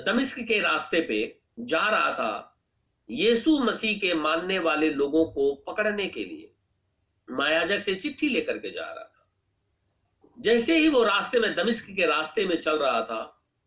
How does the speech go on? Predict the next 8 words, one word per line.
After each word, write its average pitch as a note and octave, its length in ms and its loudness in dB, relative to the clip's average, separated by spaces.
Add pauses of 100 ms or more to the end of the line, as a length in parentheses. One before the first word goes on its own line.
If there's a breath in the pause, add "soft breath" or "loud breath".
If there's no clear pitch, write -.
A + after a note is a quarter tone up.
(280)
अपने D3+ 240 0
साथियों F3 460 -2
के D3+ 160 -2
साथ A2+ 380 -4
में, A2 160 -8 (640)
एक F#3+ 240 -2
ज्योति B3 340 4
चमकी, - 640 -4